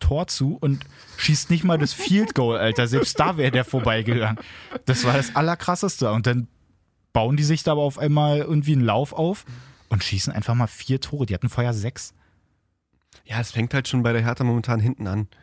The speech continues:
Speaker 2: So, die Innenverteidiger, Stark jetzt auch wieder, ähm,
Speaker 1: Naja, dass der
Speaker 2: verletzt,
Speaker 1: sich dann noch
Speaker 2: verletzt
Speaker 1: verletzt hat.
Speaker 2: raus, so. Rekik fehlt grad bisschen was an, an, also der ist einfach nicht in seiner Form.
Speaker 1: Ja, mit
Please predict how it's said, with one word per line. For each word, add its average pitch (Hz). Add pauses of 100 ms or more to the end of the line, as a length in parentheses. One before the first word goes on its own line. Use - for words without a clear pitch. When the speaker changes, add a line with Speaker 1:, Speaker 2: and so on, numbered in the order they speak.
(460)
Speaker 2:
So, 107
die 101
Innenverteidiger, 120 (100)
Stark 113
jetzt 127
auch 123
wieder, 127
ähm, 120 (420)
Speaker 1:
Naja, 113
dass 123
der 131
Speaker 2:
verletzt, 135
Speaker 1:
sich 147
dann 143
noch 143
Speaker 2:
verletzt 139 (140)
Speaker 1:
verletzt 131
hat. 139
Speaker 2:
raus, 139
so. 143 (880)
Rekik 123
fehlt 139
grad 139 (160)
bisschen 135
was 131
an, 131
an, 127 (220)
also 127
der 123
ist 123
einfach 131
nicht 131
in 143
seiner 135
Form. 147 (580)
Speaker 1:
Ja, -
mit 135